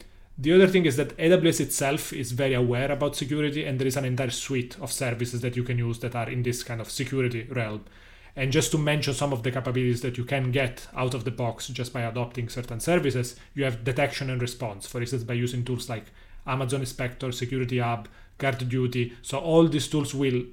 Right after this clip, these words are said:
help you to monitor your posture over time and spot if there is something wrong and help you to fix it straight away. Then there are more kind of application-based security tools. For instance, if you're building a website, you probably want to use Web Application Firewall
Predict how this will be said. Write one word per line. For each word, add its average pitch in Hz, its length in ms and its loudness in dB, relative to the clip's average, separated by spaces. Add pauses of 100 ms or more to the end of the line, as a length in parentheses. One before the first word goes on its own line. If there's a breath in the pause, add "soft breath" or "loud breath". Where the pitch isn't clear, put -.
(120)
help 143 320 4
you 127 80 2
to 131 140 0
monitor 123 500 0
your 123 140 0
posture 127 580 -4
over 131 160 0
time 127 540 -2
and 127 120 -2
spot - 440 -2
if 117 160 -8
there 123 120 -2
is 120 120 -4
something 160 320 0
wrong 143 260 2
and 131 140 -2
help 123 160 -2
you 127 80 0
to 123 80 -6
fix - 320 -6
it 113 120 -8
straight 117 260 -6
away. 110 260 -8 (520 loud breath)
Then 165 180 6
there 160 120 6
are 147 140 6
more 147 460 6
kind 143 200 -2
of 131 80 0
application-based 127 1040 -2
security 147 440 -2
tools. 156 400 -2 (160 loud breath)
For 131 160 -2
instance, 123 260 0
if 117 100 -6
you're 131 100 -2
building 127 260 2
a 117 60 -2
website, 139 480 0
you 127 80 0
probably 123 260 0
want 123 240 0
to 123 60 -2
use 123 320 0 (140)
Web 127 140 -4
Application 120 460 -4
Firewall 143 540 2